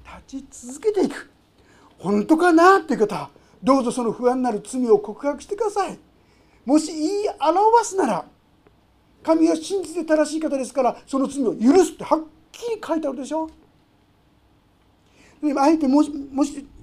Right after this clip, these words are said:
心配な方は、第一ヨハネ五章の十四節というにこんな言葉もありますよ。「何事でも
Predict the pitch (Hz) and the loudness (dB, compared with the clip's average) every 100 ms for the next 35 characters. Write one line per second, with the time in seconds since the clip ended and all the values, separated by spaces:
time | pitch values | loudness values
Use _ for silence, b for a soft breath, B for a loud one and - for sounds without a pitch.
0 | - - 214 226 196 196 208 170 247 247 | -10 -4 2 2 2 0 0 2 2 2
1 | 262 226 196 175 247 294 247 185 156 226 | -2 0 -2 0 -2 0 -2 -2 -4 -4
2 | 226 240 269 226 - 165 160 208 226 220 | 0 0 -2 -6 -8 -8 -6 -6 -6 -2
3 | 247 226 180 180 151 185 240 - _ _ | 0 0 -2 -6 -8 -4 -4 -4 _ _
4 | _ - b b b 190 226 277 294 285 | _ -20 b b b 2 8 8 8 4
5 | 262 247 262 - | 2 4 2 0